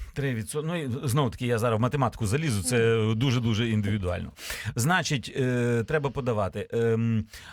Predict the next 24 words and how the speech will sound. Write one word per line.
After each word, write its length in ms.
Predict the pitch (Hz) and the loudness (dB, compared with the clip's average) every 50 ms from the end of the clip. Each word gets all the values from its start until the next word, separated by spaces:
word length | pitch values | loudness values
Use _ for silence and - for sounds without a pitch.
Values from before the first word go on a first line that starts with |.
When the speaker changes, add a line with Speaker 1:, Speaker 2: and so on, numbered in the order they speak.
| - - | -6 -4
Speaker 1:
найголовніші 1160 | 113 127 180 226 214 131 156 202 185 185 175 165 170 185 214 240 254 - - - 120 101 90 - | 0 2 2 2 2 2 0 0 0 0 0 0 0 2 2 2 0 0 -2 -2 -2 -4 -4 -2
або 240 | - 113 127 117 127 | -2 -2 0 2 0
найчастіше 1120 | 127 135 170 208 214 214 - 214 208 - - - - - 147 160 160 139 101 - - 90 80 | 0 2 2 0 0 0 -2 -2 -2 -2 -4 -8 -8 -6 -2 0 0 0 0 0 -2 -4 -6
питання, 800 | - - 113 107 - - 147 156 160 165 165 147 117 101 92 90 | -4 -4 -4 -4 -2 -2 0 0 2 2 0 0 0 0 -2 -2
які 760 | 80 85 98 107 110 98 - _ - - 127 139 143 143 | -4 -4 -2 -2 -4 -4 -8 _ -16 -12 -8 -6 -4 -4
до 240 | 120 95 95 120 117 | -4 -2 -2 -2 -2
вас 420 | 98 95 123 127 131 127 101 80 80 | -2 0 0 0 0 0 -2 -2 -4
доходять, 640 | 87 101 95 - - 120 131 139 131 120 104 92 | -4 -4 -6 -4 -6 -4 -2 -2 0 -2 -2 -2
долинають, 840 | 82 95 98 92 98 98 95 101 117 123 131 127 123 107 92 85 82 | -2 -2 -2 0 0 0 0 0 0 0 0 0 0 -2 -2 -4 -6
до 180 | 87 90 98 95 | -8 -6 -6 -4
вас 200 | 92 113 117 101 | -2 -2 -2 -2
звертаються 1000 | 90 95 101 98 90 - - 117 117 123 127 123 117 107 87 - - 95 95 92 - - - - - - - | -2 -2 -2 -2 -2 -2 -2 0 2 2 0 0 -2 -4 -6 -6 -6 -4 -6 -6 -6 -12 -18 -20 -20 -8 -2
з 360 | 107 101 98 95 87 101 - - | 0 0 2 2 0 -2 0 0
нібито, 680 | 165 143 135 139 147 165 170 143 123 117 - 110 101 95 | 2 2 2 2 2 2 2 2 0 0 2 0 -2 -2
тут 240 | - - 127 107 | -2 -2 -2 0
я 100 | 110 110 | 0 0
зараз 260 | 95 110 110 107 101 90 | 0 0 0 0 0 0
беру 240 | 95 110 110 104 | 0 0 0 0
в 80 | 95 87 | 0 0
лапки, 480 | 92 98 95 - - - 147 165 190 196 - - - - - - - - | -2 -2 -2 -4 -6 -4 -4 -2 -4 -4 -6 -12 -14 -14 -12 -14 -10 -8
е, 120 | - - | -6 -4
нібито 380 | - 131 160 156 156 151 - 151 | -2 -2 0 0 -2 -2 -2 -2
з 100 | - - | -4 -2
проблемними, 1200 | - - 143 151 127 110 113 113 117 131 139 151 156 156 156 156 156 156 147 147 147 143 143 139 | -2 0 0 0 2 2 2 2 4 4 4 4 4 4 2 2 2 2 2 2 2 2 2 0